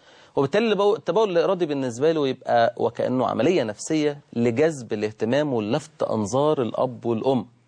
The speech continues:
خاصة إن هم بعد الموضوع ده احتمال يضربوه مثلًا أو يقيموا، يعني، أو، أو يوبخوه، أو المهم إنه أوجد علاقة، علاقة سلبية بس أوجد علاقة، لأنه الانفصال بالنسبة له موت،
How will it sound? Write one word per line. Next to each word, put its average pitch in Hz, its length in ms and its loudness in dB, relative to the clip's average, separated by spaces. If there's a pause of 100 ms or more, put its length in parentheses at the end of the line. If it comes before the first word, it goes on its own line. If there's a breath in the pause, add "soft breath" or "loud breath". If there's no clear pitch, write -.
(380 loud breath)
خاصة 170 400 -2
إن 131 240 -4
هم 175 220 0
بعد 180 360 -2
الموضوع 151 280 0
ده 160 180 0
احتمال 160 360 0
يضربوه 180 420 2
مثلًا 139 460 0
أو 131 120 0
يقيموا، 180 440 -2
يعني، 147 200 2 (460 soft breath)
أو، 135 340 2
أو 156 160 2
يوبخوه، 156 560 2
أو 160 220 0 (200)
المهم 170 320 0
إنه 156 260 -2
أوجد 139 280 2
علاقة، 98 420 0
علاقة 156 320 0
سلبية 220 520 2
بس 135 240 -8
أوجد 127 280 -2
علاقة، 151 320 0 (320 soft breath)
لأنه 220 300 2
الانفصال 175 640 -2
بالنسبة 185 380 -2
له 170 120 -2
موت، 127 220 -6